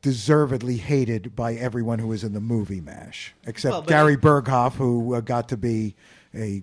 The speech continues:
Speaker 1: prominent citizen of Hawaii
Speaker 2: And, but
Speaker 1: because
Speaker 2: it,
Speaker 1: of the
Speaker 2: it
Speaker 1: mo-,
Speaker 2: allowed
Speaker 1: T V show.
Speaker 2: Alda to make his own movies, like when he made Sweet Liberty and some other stuff. And whether you liked it or not, it's always good when someone tries to do something like that.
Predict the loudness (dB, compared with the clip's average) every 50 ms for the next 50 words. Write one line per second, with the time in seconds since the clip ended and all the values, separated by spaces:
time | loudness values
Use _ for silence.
0 | -10 -8 -6 -6 -4 -4 -4 -6 -8 -8 -8 -8 -6 -6 -8 -8 -8 -6 -6 -8
1 | -10 -12 -12 -12 -10 -6 -4 -2 -2 -2 -4 -6 -8 -10 -12 -14 -16 _ -14 -14
2 | -12 -12 -14 -10 -8 -6 -4 -4 -4 -6 -6 -6 -6 -6 -6 -6 -6 -6 -6 -6
3 | -6 -6 -8 -8 -10 -14 _ -12 -12 -10 -12 -14 -14 -10 -8 -8 -8 -8 -8 -10
4 | -8 -8 -8 -8 -8 -10 -10 -10 -8 -8 -8 -8 -8 -8 -10 -10 -12 -16 -16 -16
5 | -16 -16 -14 -14 -14 -14 -14 -14 -16 -16 -16 -16 -16 -14 -14 -14 -14 -12 -14 -14
6 | -14 -14 -14 -16 -16 -14 -14 -14 -14 -12 -10 -10 -8 -8 -8 -8 -8 -8 -8 -8
7 | -10 -10 -8 -8 -10 -10 -10 -12 -10 -10 -10 -10 -10 -8 -8 -10 -10 -10 -12 -10
8 | -8 -8 -8 -10 -12 -16 -16 -14 -14 -12 -12 -12 -14 -14 -12 -8 -6 -4 -4 -4
9 | -4 -6 -10 -16 -16 -16 -16 -14 -14 -16 -16 -16 -18 -20 -20 -20 -20 -20 -20 _
10 | -20 -20 -20